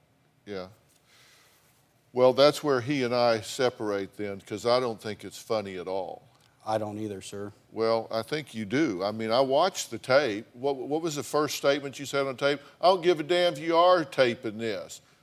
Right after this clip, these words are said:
Speaker 1: Let me tell you something." And then you go on to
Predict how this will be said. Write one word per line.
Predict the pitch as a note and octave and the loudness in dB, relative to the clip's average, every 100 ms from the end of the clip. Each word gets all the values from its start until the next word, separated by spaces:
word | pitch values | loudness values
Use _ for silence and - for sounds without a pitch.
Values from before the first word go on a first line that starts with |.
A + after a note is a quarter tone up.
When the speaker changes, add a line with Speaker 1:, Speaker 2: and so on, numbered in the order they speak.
| _ C#3+ | _ -4
Speaker 1:
Let | F3 | -2
me | F3 | -2
tell | - E3+ E3+ | 0 2 2
you | D3 | 0
something." | A#2+ A2+ G2+ - B2 B2+ | -2 -2 -2 -6 -10 -8
And | B2+ C3+ | -8 -6
then | C#3+ | -8
you | C3+ | -6
go | B2 C#3 C3+ | -2 0 2
on | C3+ C#3 C3+ - | 0 0 -4 -6
to | C#3 B2+ B2 A2 | -2 0 0 -4